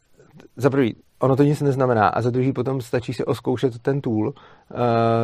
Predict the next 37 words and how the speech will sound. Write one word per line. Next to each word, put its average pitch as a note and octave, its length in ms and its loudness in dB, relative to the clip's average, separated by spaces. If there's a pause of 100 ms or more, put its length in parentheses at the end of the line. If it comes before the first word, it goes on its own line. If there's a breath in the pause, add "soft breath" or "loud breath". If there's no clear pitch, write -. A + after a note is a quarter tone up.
(140)
jako A#2 180 -2
ten B2+ 120 0
nástroj, A2+ 520 0
který A2+ 280 -2
tohleto A2+ 460 -2
říká. G#2+ 340 0
A - 140 0
ono, A#2 180 -2
když A2+ 160 -4
potom B2 240 -6
do A#2 80 -4
toho A#2+ 200 -2
zadáte A2+ 340 2
třeba, A#2+ 280 -2
já A#2 80 2
nevím, G#2+ 300 -2
Ústavu A#2 300 -4
Spojených A2+ 360 -4
států, A2 280 -4
tak G#2+ 120 -4
vám A2 140 -2
řekne, A2 240 -4
že A2 100 0
je A2 80 2
asi A2+ 160 -6
na A#2 80 -6
sedmdesát G#2+ 400 -6
procent A2+ 300 -8
pravděpodobnost, G#2+ 500 -4
že - 80 -16
to B2 80 -4
napsala A2 320 -10
A - 40 -6
I, G2+ 280 -2
jo. F2 140 -8
<laughs> - 40 -12
Tak - 120 -10